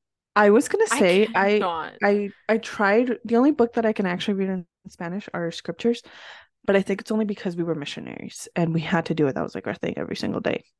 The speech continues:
Speaker 1: I read
Speaker 2: Yeah.
Speaker 1: scriptures all the time. But I tried, um, reading <laughs> a book in Spanish when I was home, like, at my parents' house, just, like, a random book that my dad had, just to see if I could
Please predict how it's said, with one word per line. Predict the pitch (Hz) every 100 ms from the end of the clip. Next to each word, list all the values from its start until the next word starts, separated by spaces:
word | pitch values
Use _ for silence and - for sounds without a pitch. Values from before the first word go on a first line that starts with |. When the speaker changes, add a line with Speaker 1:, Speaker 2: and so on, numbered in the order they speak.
| -
Speaker 1:
I | 160
read | 151 135
Speaker 2:
Yeah. |
Speaker 1:
scriptures | - 170 - -
all |
the | -
time. | 214 233 - - - _ - _ _ -
But | 190
I | 190
tried, | 185 - - 170 190 226 _ _ -
um, | 196 185 180 -
reading | 185 175 170 185 190 185 _ _ _ _ _
<laughs> |
a | - - 240
book | - - 262
in | 240
Spanish | - 208 185 196 220 233 - - - - _ -
when | 190
I | 180
was | 180 175
home, | - - 165 160 185 220 202 -
like, | 175
at | 170
my | 160
parents' | - 165 160 -
house, | 202 208 -
just, | - - -
like, | 165 - -
a | 170 _
random | 175 156 165
book | 165 -
that | 165
my | 160
dad | 139 151
had, | - 156 -
just | 214
to | 359
see | - 185
if | 196
I |
could | -